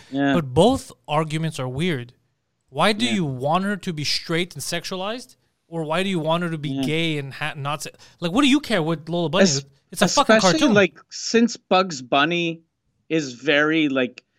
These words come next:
Speaker 1: he, he, he doesn't look sexual at all.
Speaker 2: Yeah.
Speaker 1: So it's just normal that Lola Bunny doesn't look s-, like, slutty.
Speaker 2: Yeah, it doesn't
Speaker 1: I don't
Speaker 2: make
Speaker 1: know
Speaker 2: any
Speaker 1: why
Speaker 2: sense.
Speaker 1: they made her slutty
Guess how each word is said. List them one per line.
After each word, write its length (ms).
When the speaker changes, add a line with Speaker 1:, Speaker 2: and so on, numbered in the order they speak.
Speaker 1:
he, 360
he, 420
he 140
doesn't 380
look 240
sexual 680
at 80
all. 300
Speaker 2:
Yeah. 300
Speaker 1:
So 80
it's 140
just 260
normal 480
that 180
Lola 380
Bunny 340
doesn't 400
look 220
s-, 260
like, 200
slutty. 580
Speaker 2:
Yeah, 80
it 60
doesn't 140
Speaker 1:
I 60
don't 40
Speaker 2:
make 120
Speaker 1:
know 100
Speaker 2:
any 80
Speaker 1:
why 160
Speaker 2:
sense. 120
Speaker 1:
they 120
made 260
her 100
slutty 580